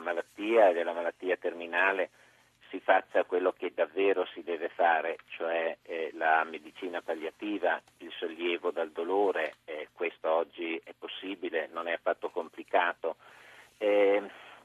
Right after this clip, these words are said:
quando si auspica l'eutanasia c'è sempre un rischio de-, dietro l'angolo e, e come si vede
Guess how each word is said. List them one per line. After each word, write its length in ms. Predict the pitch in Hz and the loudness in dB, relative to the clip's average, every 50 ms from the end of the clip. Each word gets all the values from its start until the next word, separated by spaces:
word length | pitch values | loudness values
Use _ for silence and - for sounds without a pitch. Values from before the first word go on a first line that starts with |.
| _ _ | _ _
quando 280 | - 147 151 147 135 | 2 2 4 4 2
si 140 | 123 - 131 | 0 6 6
auspica 560 | 127 131 131 - - - 117 - - 117 113 | 8 8 6 4 2 -8 -8 2 6 6 8
l'eutanasia 800 | 110 110 110 110 - 110 110 113 110 104 110 120 123 123 113 107 | 8 6 4 4 2 0 2 2 0 -2 0 2 6 6 6 6
c'è 180 | - - 95 - - | 4 0 -4 -4 0
sempre 320 | 101 92 92 90 - 92 | -2 -2 -2 -2 -4 -4
un 120 | 90 87 80 | -4 -4 -4
rischio 440 | 90 90 85 - - - 90 87 | -6 -6 -6 -8 -8 -4 -4 -2
de-, 220 | 78 85 85 78 - _ - | -2 -2 -6 -6 -6 _ -20
dietro 400 | - 85 87 85 - - 87 87 | -12 -6 -6 -6 -4 -2 -2 0
l'angolo 720 | 85 85 82 80 76 76 76 73 76 76 76 78 78 73 71 | 2 4 4 4 2 0 -4 -8 -8 -8 -4 -4 -4 -4 -4
e, 460 | 64 - 85 82 82 82 76 78 78 78 85 - - - - - - | -6 -6 -6 -6 -6 -8 -8 -10 -12 -14 -16 -20 -20 -20 -20 -20 -18
e 100 | 90 - | -16 -6
come 240 | - 107 101 98 - | -4 -4 -4 -4 -6
si 80 | - 98 | -6 -4
vede 340 | 87 104 110 110 - 104 | 0 2 2 2 2 -2